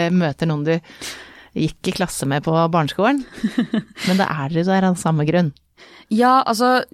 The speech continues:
Speaker 2: jeg også begynte jo selvfølgelig på soverommet.
Speaker 1: Mm.
Speaker 2: Jeg begynte jo med den eksen som introduserte meg. Jeg begynte jo med å det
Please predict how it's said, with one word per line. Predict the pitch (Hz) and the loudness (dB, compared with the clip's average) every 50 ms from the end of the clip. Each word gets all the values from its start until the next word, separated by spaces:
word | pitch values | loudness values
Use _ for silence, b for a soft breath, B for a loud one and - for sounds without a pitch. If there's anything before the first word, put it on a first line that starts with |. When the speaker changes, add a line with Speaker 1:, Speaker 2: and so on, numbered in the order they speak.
| - | -8
Speaker 2:
jeg | - 185 190 185 214 214 | -2 0 2 2 2 0
også | 185 170 - 262 247 | 0 -2 -2 0 2
begynte | 247 294 294 311 208 151 156 151 - - | 4 4 6 6 4 4 2 0 -2 -2
jo | 185 175 | -2 -2
selvfølgelig | 175 214 - 170 156 151 156 | 0 0 0 0 0 0 0
på | - 190 | 0 0
soverommet. | 214 175 160 165 240 302 240 - - | 2 2 2 4 4 2 2 0 -2
Speaker 1:
Mm. | - 208 202 175 170 - | -2 0 2 2 2 2
Speaker 2:
Jeg | - 208 | 0 2
begynte | 202 233 208 190 156 151 147 - | 2 2 2 2 2 2 2 2
jo | 240 | 2
med | 269 254 208 | 4 4 2
den | 196 - | 0 -2
eksen | - - - - 185 175 | -4 -6 -4 -2 -2 0
som | - 190 | 2 2
introduserte | 180 180 175 185 185 - - - - - | 2 2 2 0 -2 -2 -2 -4 -2 -2
meg. | 220 220 | -2 0
Jeg | 185 175 170 | 0 0 0
begynte | 208 202 180 160 170 165 175 - - - - - | 0 -2 0 0 0 0 0 -2 -2 -2 -2 0
jo | 175 202 240 | 2 4 4
med | 226 190 170 160 165 - | 4 4 4 2 0 0
å | 175 165 | -2 0
det | 170 160 156 160 165 165 | 0 2 2 2 0 -2